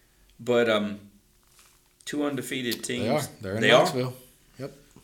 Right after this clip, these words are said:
Speaker 1: They were just in Knoxville.
Speaker 2: Back again. I mean, it's three and six
Speaker 1: It
Speaker 2: in the nation, two undefeated teams. That's why.
Speaker 1: But it was Boone,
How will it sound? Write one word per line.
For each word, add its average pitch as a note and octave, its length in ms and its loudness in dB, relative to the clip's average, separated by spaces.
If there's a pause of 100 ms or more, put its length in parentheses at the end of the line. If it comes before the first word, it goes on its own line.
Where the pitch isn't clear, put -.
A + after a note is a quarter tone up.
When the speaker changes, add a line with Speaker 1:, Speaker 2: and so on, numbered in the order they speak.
(240)
Speaker 1:
They D#3 100 -10
were C#3+ 140 -10
just G#3 400 -2
in G#3 200 0
Knoxville. - 560 -8 (220)
Speaker 2:
Back A2+ 220 -2
again. C#3 600 2 (1300)
I C#3 60 2
mean, C3+ 160 2
it's - 280 0 (420)
three B2 260 -2
and G#2 100 2
six - 400 6
Speaker 1:
It - 20 2
Speaker 2:
in A2 60 0
the G#2+ 100 -2
nation, G#2+ 400 -2
two B2+ 200 -2
undefeated G2 480 -8
teams. G2 480 -10
That's A2 200 -6
why. F2 260 -8 (180)
Speaker 1:
But E3 100 -4
it D#3+ 80 -6
was C#3+ 140 -2
Boone, G#3 680 2